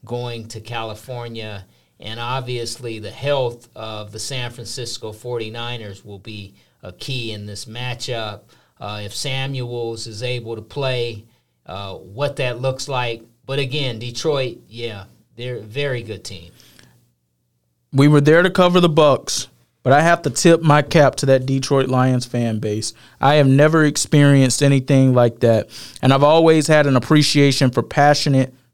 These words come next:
Speaker 2: fans. So I'm stuck on this one, James, because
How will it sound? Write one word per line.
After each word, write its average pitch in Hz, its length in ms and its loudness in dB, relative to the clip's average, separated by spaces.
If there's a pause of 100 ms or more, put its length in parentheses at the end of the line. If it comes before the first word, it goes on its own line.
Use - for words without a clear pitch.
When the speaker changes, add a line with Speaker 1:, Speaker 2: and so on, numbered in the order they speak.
(140)
Speaker 2:
fans. 117 580 4 (300)
So 127 480 4 (640)
I'm 151 140 2
stuck 233 420 2
on 170 160 4
this 151 220 4
one, 139 160 4
James, 131 400 4
because 135 600 4